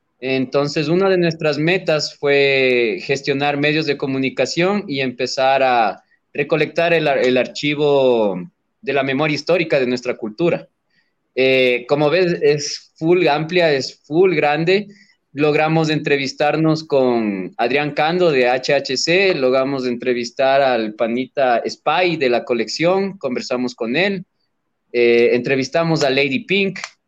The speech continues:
que también es una de las ecuatorianas pioneras de graffiti, sale en Wild Style, eh, y también hicimos los premios de la cultura para reconocer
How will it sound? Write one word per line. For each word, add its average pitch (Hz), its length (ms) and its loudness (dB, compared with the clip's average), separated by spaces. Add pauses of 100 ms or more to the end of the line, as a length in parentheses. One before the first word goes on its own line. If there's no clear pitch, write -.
(160)
que 113 260 0
también 123 460 -2
es 131 220 -2
una 139 260 -2
de 127 100 2
las 104 460 2
ecuatorianas 117 1120 -2
pioneras 117 460 -2
de 110 140 0
graffiti, 120 540 -4
sale 120 260 -2
en 113 80 -2
Wild 110 240 -2
Style, 160 440 -4 (600)
eh, 117 720 4
y 131 220 -2
también 143 320 0
hicimos 160 360 -2
los 139 140 -2
premios 160 340 0
de 147 80 0
la 135 160 -2
cultura 160 520 0
para 127 180 0
reconocer 110 800 -2